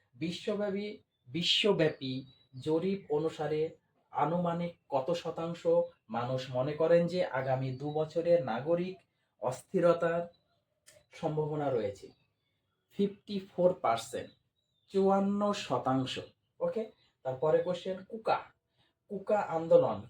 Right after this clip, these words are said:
কোন শতাব্দীতে সংগঠিত হয়েছিল? কুকা আন্দোলন কোন শতাব্দীতে সংগঠিত হয়েছিল? সঠিক অ্যান্সার উনিশ শতাব্দীতে, উনিশ শতাব্দীতে কুকা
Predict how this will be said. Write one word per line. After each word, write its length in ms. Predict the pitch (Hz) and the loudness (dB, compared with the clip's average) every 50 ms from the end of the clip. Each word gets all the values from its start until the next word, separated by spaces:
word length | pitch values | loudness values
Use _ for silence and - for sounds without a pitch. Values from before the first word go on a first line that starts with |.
| - _ - | -16 _ -4
কোন 160 | 202 208 214 208 - - | -4 -4 -4 -4 -8 -6
শতাব্দীতে 500 | 170 151 - 165 151 143 143 131 151 147 - - | -6 -2 0 0 0 0 -2 -2 -2 -4 -2 -4
সংগঠিত 460 | 135 131 135 127 127 131 135 131 - - - - - | -4 -2 -2 -2 -4 -4 -6 -4 -4 -4 -4 -2 -2
হয়েছিল? 360 | 123 113 113 - - - - 92 - - _ _ _ _ | -2 -2 -2 -2 -8 -12 -12 -14 -16 -16 _ _ _ _
কুকা 340 | 208 196 202 - 202 196 196 190 - - - 139 | -10 -10 -8 -4 -4 -2 -2 -2 -4 -4 -4 -4
আন্দোলন 460 | 147 151 160 165 165 156 151 147 151 160 170 - _ _ _ _ _ _ _ - | -2 -2 0 2 2 2 2 0 -2 -4 -6 -12 _ _ _ _ _ _ _ -4
কোন 220 | 220 208 208 208 208 214 220 220 - _ _ _ _ _ _ _ _ _ _ _ _ _ _ - | 0 2 2 2 0 -2 -6 -10 -16 _ _ _ _ _ _ _ _ _ _ _ _ _ _ -16
শতাব্দীতে 600 | - - 156 156 - 175 170 165 170 170 - 160 165 165 165 - - | -4 -2 -2 2 4 4 4 2 0 -2 0 0 0 0 0 -4 -4
সংগঠিত 500 | 147 147 156 147 143 147 156 156 - 170 156 113 | -4 -4 -2 -4 -4 -4 -6 -4 -4 -4 -2 -2
হয়েছিল? 300 | 107 107 104 - 98 104 110 - - | -4 -4 -4 -6 -6 -6 -6 -8 -8
সঠিক 300 | - 139 147 - 180 170 - - - | -6 -6 -6 -4 -6 -8 -10 -14 -12
অ্যান্সার 440 | - 120 117 117 - - 110 92 90 - _ _ _ _ _ - | -10 -10 -10 -10 -10 -10 -10 -10 -10 -12 _ _ _ _ _ -8
উনিশ 460 | 175 190 190 190 196 196 202 196 - - - - - _ _ _ _ - - - | -4 -2 -2 0 0 -2 -2 -4 -6 -10 -12 -14 -18 _ _ _ _ -20 -8 0
শতাব্দীতে, 600 | 151 131 - - 135 107 98 - 95 - - 92 - - _ _ _ _ _ - - - - 165 | 0 0 2 2 0 -2 -2 -6 -12 -14 -14 -14 -14 -16 _ _ _ _ _ -20 -20 -14 -8 -4
উনিশ 180 | 185 208 202 - - | -2 -2 -2 0 0
শতাব্দীতে 500 | 156 - - 123 113 - 127 - - 170 202 - - _ _ _ _ _ _ _ _ _ _ - | 0 0 0 0 -2 -4 -6 -2 0 -2 -2 -2 -6 _ _ _ _ _ _ _ _ _ _ -8
কুকা 260 | 208 185 - 214 190 | -8 -2 2 2 2